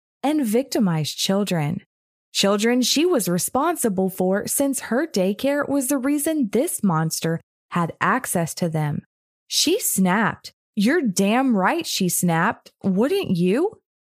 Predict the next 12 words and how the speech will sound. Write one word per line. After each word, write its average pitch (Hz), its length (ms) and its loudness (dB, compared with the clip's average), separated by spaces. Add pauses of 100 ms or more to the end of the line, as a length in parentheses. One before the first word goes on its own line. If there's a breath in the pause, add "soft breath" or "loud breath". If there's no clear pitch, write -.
(280)
I 208 120 2
want 226 260 0
you 233 60 0
to 233 120 0
take 277 300 -2
a 349 80 2
moment 190 420 2
to 247 120 0
really 320 460 0
think 220 280 0
about 160 320 0
it. 156 160 -6